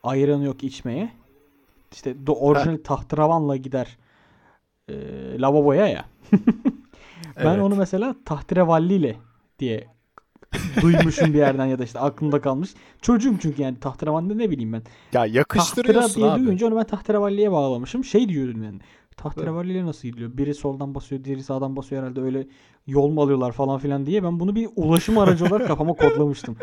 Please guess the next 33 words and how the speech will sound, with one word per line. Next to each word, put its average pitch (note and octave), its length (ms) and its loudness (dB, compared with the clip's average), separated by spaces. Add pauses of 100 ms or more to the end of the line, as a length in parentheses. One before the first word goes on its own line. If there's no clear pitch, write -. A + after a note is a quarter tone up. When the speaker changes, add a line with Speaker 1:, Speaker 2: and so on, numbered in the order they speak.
(100)
Speaker 2:
<laughs> - 180 -20
Speaker 1:
Tahterevalli C3 760 -2
diye B2+ 180 -2
bir B2+ 100 -4
ulaşım B2 340 -8
aracı A#2+ 280 -8
var A#2+ 200 -8
diye. G#3 220 -6 (760)
Ve G3 240 2
şey F#3 260 2
demiştim B2+ 300 -6
yani, G#2+ 140 -12
"Tahterevalliyle F3 760 -6
sıçmaya - 360 -10
gitmek F3 260 -10
niye F3 120 -4
bu F#3 40 -10
kadar D3+ 180 -6
ayıp C3 220 -6
olsun C#3+ 200 -8
ki?" C#3+ 140 -12
falan B2+ 260 -8
filan A#2+ 240 -10
şaşırıyordum C3 640 -2
böyle. B2 300 -8 (500)
Speaker 2:
<laughs> - 1160 -12
Bu B2 80 4
arada F3 260 6
tahterevalli D#3 800 2
ile F#3 120 -6
ulaşım D#3 380 -4
aracı D3+ 340 -2
var. D#3+ 340 2